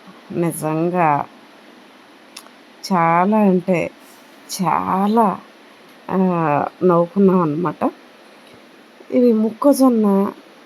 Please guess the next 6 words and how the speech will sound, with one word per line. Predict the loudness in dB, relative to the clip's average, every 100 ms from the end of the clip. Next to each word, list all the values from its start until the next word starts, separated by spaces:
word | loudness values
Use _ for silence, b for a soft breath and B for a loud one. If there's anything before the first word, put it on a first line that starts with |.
| -14
ఆ, | -8 -4 -4 -4 -6 -10 -20 -20 -14 -12 -12 -20 -20 -20 -20 -20 -20 -20 -20 -8
బొరుగులు | 0 2 2 0
ఉంటాయి | 0 -2 -4
కదా, | -2 -2 -2 -6 -20 -20 -20 -20 -12 -4
అదే | -2 -2
పాప్కార్న్స్, | 0 -2 -2 -6 -6 -8